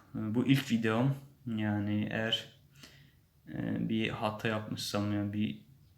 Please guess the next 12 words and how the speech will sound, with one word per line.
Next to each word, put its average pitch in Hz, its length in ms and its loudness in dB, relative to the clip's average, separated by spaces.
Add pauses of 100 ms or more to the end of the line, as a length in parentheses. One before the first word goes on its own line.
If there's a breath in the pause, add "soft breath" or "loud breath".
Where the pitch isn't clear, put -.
(120)
e, - 60 -16 (720)
problem 110 440 -2
yaşandıysa 110 680 0
kusura 113 360 -2
bakmayın. 120 480 0 (960 soft breath)
Ee, 104 520 0 (1200)
bana 120 580 2
dediğim 117 260 0
gibi 110 220 -2
tekrar - 360 -2
iletişime 117 440 2
geçebilirsiniz. 113 1080 -2